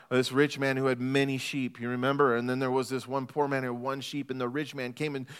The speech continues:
and slaughtered and stole the, the one, the one sheep from the poor man that it was really his pet.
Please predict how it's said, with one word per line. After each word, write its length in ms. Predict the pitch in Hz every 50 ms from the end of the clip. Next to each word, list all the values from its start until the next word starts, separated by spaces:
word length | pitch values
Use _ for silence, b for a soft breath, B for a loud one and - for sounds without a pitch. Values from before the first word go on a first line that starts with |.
| B B -
and 120 | 135 135
slaughtered 460 | - - - 143 143 156 151 143 135
and 160 | 131 127 123
stole 540 | - - - - - - 165 156 160 160 156
the, 260 | 139 135 135 139 143
the 140 | 135 139 147
one, 400 | 135 139 151 156 156 147 147 135 B B B B B B
the 120 | - 139
one 300 | 131 131 151 160 170 170
sheep 340 | 160 - - 156 139 135 -
from 160 | - 135 135
the 80 | 127 120
poor 260 | - - 156 156 156
man 240 | 156 151 143 135 135
that 220 | 135 127 117 101
it 160 | 131 131 147
was 160 | 147 151 139 123
really 340 | 135 156 170 165 165 151
his 160 | 139 135 127 -
pet. 380 | - - 170 165 151 139 B